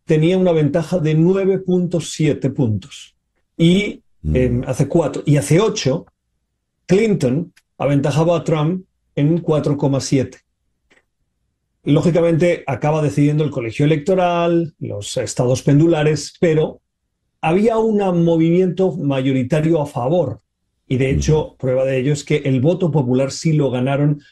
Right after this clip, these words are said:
Speaker 1: ambos candidatos de acuerdo a esa intención de voto de las encuestas de las medias
Speaker 2: Ujú.
Speaker 1: nacionales. Hoy las medias nacionales dan una ventaja muy estrecha a Kamala Harris de las últimas que se han publicado.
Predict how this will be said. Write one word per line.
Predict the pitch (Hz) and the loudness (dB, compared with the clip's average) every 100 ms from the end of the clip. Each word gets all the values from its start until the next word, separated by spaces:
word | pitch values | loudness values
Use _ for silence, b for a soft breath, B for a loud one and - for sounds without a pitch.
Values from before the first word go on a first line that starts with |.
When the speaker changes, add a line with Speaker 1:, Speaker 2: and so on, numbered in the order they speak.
| B | B
Speaker 1:
ambos | 147 139 131 | 0 0 0
candidatos | 135 127 135 139 160 143 | 0 2 2 2 0 0
de | |
acuerdo | 127 131 113 127 | 0 0 0 0
a | |
esa | 127 135 | 0 -2
intención | 120 113 110 123 | -2 -4 -2 -2
de | 113 | 0
voto | 117 113 | 0 2
de | 156 | 2
las | 143 - | 2 0
encuestas | 123 135 117 180 | -2 0 0 0
de | 156 | 0
las | 131 | 0
medias | 135 131 127 | 0 0 0
Speaker 2:
Ujú. | 127 | 0
Speaker 1:
nacionales. | 131 185 175 - b b _ | 0 0 0 -4 b b _
Hoy | 170 196 | 2 2
las | 190 156 | 2 2
medias | 180 180 160 | 2 2 0
nacionales | 143 160 143 170 - _ _ | 0 0 0 -2 -6 _ _
dan | 117 147 196 | -2 0 0
una | 214 | 0
ventaja | 185 143 180 180 | -2 0 -2 0
muy | 151 156 233 247 | 4 4 2 0
estrecha | 190 - 180 196 - - _ _ - | -4 -4 -4 -4 -8 -20 _ _ -6
a | 135 120 113 110 | -4 -4 -4 -4
Kamala | 147 135 135 | -2 0 0
Harris | - 123 127 143 B B - | -2 -2 -2 -4 B B -2
de | 123 123 117 113 110 131 | 0 2 2 2 0 0
las | 123 107 | 0 2
últimas | 151 143 143 | 2 2 0
que | - | -2
se | 123 127 | -4 -2
han | 113 | -2
publicado. | 113 107 101 - 78 | 0 -2 -2 -6 -12